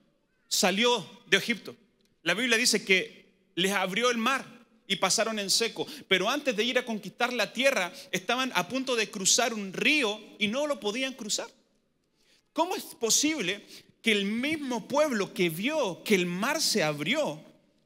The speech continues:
ahora no podía cruzar un río? En algún momento la información generacional se cortó.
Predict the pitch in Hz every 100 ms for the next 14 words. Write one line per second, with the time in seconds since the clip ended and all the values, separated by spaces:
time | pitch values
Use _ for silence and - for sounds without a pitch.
0 | _ 185 190 285 330 185 202 165 254 294
1 | 247 226 240 233 190 - 202 233 226 220
2 | 311 262 - _ _ _ _ _ _ _
3 | _ _ _ _ 202 196 185 180 214 359
4 | 359 294 262 339 302 160 185 165 196 196
5 | 196 214 208 202 190 - 247 277 - 226
6 | 202 185 - 180 165 240 277 165 - _
7 | - - - - 160